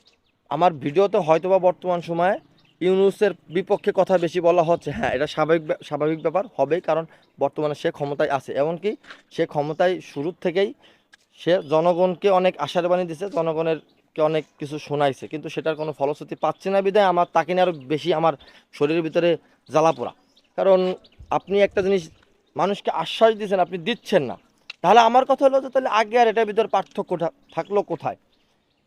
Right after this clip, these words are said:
কারণ আপনার থেকে আমরা অনেক আশাবাদী, সেই আশার কিছুই পাচ্ছি না। দেখেন দ্রব্যমূল্য বাজারের কথা কি বলবো, বাজারে দ্রব্যমূল্যের দাম আকাশ ছোঁয়া। আজকে না গতকালকেও দেখলাম যে অনেকে মূলা,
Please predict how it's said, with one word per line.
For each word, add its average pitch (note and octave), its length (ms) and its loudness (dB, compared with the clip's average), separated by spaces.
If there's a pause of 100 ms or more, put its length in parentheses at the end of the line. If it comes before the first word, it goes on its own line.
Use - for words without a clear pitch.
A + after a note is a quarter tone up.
(120)
কারণ F3 200 2
আপনার A3+ 240 0
থেকে A3 180 0
আমরা A3+ 180 6
অনেক A#3+ 100 2 (120)
আশাবাদী, D3+ 420 -2 (280)
সেই F3+ 120 -2 (100)
আশার G3 260 0
কিছুই G3 280 -4
পাচ্ছি F3+ 220 0
না। C#3+ 80 -6 (120)
দেখেন G#3 260 0
দ্রব্যমূল্য F#3 440 2 (120)
বাজারের E3+ 300 4
কথা E3 140 -4
কি F3 220 -6
বলবো, D3+ 180 2 (120)
বাজারে D3 340 2
দ্রব্যমূল্যের C#3+ 680 -2
দাম C#3 120 2 (720)
আকাশ E3+ 220 4 (120)
ছোঁয়া। C#3 200 4 (500)
আজকে D#3+ 300 0 (300)
না D3 60 2 (160)
গতকালকেও D3+ 460 2 (100)
দেখলাম C#3+ 280 2 (160)
যে C#3 100 4 (240)
অনেকে C#3+ 240 0 (200)
মূলা, G3 260 8